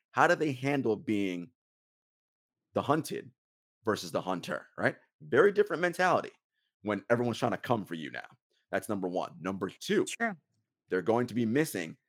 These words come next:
Speaker 1: their best defensive player and their other franchise cornerstone in my guy, Triple J,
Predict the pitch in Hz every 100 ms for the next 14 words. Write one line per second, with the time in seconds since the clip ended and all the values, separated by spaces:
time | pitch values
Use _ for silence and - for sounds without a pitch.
0 | _ 92 113 95 90 127 127 147 165 -
1 | 117 98 90 110 _ _ - 95 90 -
2 | 104 117 117 117 113 113 113 - 180 165
3 | 127 - 92 90 87 _ _ - 98 98
4 | 101 _ - 90 110 107 101 104 _ -
5 | - 190 151 139 104